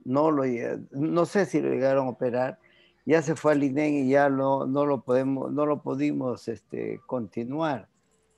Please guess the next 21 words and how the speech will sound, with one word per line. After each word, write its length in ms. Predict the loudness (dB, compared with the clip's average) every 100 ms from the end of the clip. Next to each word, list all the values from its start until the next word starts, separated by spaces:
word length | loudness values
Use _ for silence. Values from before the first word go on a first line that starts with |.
| _ _ _ _ _ _ _ _ _
Pero 180 | 4 4
había 300 | 6 4 4
que 100 | 4
descartar, 600 | 2 2 -2 -2 2 2
lógicamente, 840 | 2 -2 -2 0 0 -2 -4 -6 -4
que 160 | -4
no 160 | -2 -4
fuera 460 | 0 0 2 0
metastásico, 1200 | -2 -4 -4 -10 -6 -4 -4 -6 -8 -4 -6 -6 -16 _
por 180 | -8 -4
la 180 | -2 -4
cual 340 | -2 -2 -2 -8
tiene, 420 | -6 -4 -4 -6 -8
debe 280 | -6 -6
hacerse, 420 | -6 -6 -8 -8 -10
pues, 260 | -10 -8
una, 760 | -10 -10 -10 -12 -14 -16 -20 _ _ _ _ _ _ _ _ _ _ _ _ _ _ _
una 280 | -6 -2 0
revisión 520 | 0 -4 -4 -4 -2
exhaustiva, 800 | -4 -6 -6 -6 -8 -6 -2 -2 -2
completa. 800 | -8 -4 -2 -2 -2 -6 -6